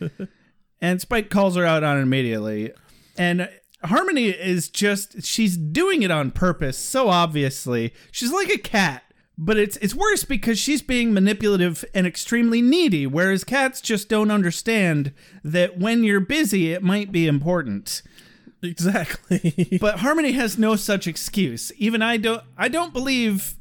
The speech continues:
Speaker 1: that Harmony is stupid. She's just flamboyantly
Speaker 2: Mm.
Speaker 1: shallow.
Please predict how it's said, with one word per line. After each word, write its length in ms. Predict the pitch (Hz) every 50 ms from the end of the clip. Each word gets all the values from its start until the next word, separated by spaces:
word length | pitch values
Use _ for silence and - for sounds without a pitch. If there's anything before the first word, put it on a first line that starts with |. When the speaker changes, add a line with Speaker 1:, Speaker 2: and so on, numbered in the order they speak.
| - - -
Speaker 1:
that 140 | 202 196 165
Harmony 340 | 180 220 233 220 214 202
is 160 | 185 175 170 -
stupid. 920 | - - - - - - - - 247 214 190 - - 123 98 101 - 107 - _ _ _
She's 520 | - - - - - 233 226 208 196 -
just 540 | - - - 254 240 214 - - - - - - _ _ _ -
flamboyantly 1400 | - - - - - 214 214 208 208 202 170 156 165 185 214 254 269 277 269 254 202 214 220 220 226 226 226 226
Speaker 2:
Mm. 200 | 208 202 202 190 170 - - - - - - - _ _
Speaker 1:
shallow. 600 | - - - 226 233 247 226 160 117 95 98